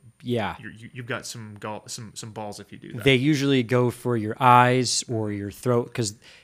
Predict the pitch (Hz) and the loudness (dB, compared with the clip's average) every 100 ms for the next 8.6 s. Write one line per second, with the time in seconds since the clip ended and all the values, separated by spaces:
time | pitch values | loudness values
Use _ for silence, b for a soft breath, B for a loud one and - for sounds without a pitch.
0 | - 123 131 147 - - 120 170 165 127 | -6 0 2 2 -4 -2 2 4 4 0
1 | - - _ _ _ 123 135 127 117 101 | -4 -20 _ _ _ -6 -6 -4 -8 -10
2 | 90 113 110 - 127 147 113 110 123 143 | -12 -14 -12 -6 2 4 4 0 0 0
3 | 160 180 147 120 123 120 147 170 123 104 | 2 4 2 4 2 2 0 -2 -4 -6
4 | 101 _ - 139 147 123 98 123 117 117 | -12 _ 0 2 2 -2 0 0 0 0
5 | 120 117 143 113 120 98 113 110 110 117 | 0 0 0 0 0 0 0 0 -2 -2
6 | 117 131 139 135 B B B 120 131 135 | -2 -2 -4 -6 B B B 0 2 2
7 | 123 117 131 117 127 123 113 117 107 147 | 0 -2 -2 0 0 -2 -2 -2 0 2
8 | 143 135 135 117 104 - | 4 6 6 6 2 -6